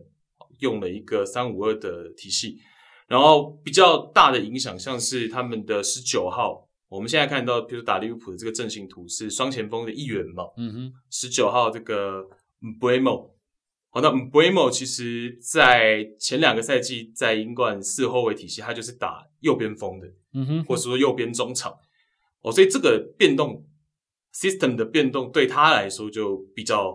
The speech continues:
Speaker 2: 比较大。
Speaker 1: 比较大。
Speaker 2: 嗯。
Speaker 1: 哦，结果他适应的还不错。
Speaker 2: 嗯哼哼。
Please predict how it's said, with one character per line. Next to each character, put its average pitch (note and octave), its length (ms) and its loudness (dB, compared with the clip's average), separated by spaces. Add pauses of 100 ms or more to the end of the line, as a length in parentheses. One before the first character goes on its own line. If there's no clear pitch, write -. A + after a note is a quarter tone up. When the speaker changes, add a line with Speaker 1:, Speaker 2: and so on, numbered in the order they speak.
Speaker 2:
比 A#2+ 80 -6
较 B2+ 140 0
大。 B2 280 4
Speaker 1:
比 A2+ 60 -10
较 B2 100 2
大。 B2+ 140 2 (260)
Speaker 2:
嗯。 A#2+ 100 -10
Speaker 1:
哦， G#2 160 -12 (260)
结 D3 180 2
果 C#3+ 140 4
他 B2+ 100 -4
适 C3+ 320 0
应 B2 80 -2
的 G#2 100 -6
还 F#2+ 120 -10
不 - 100 -12
错。 - 320 -10
Speaker 2:
嗯 C3 140 -4
哼 B2 160 -8
哼。 A#2+ 260 -16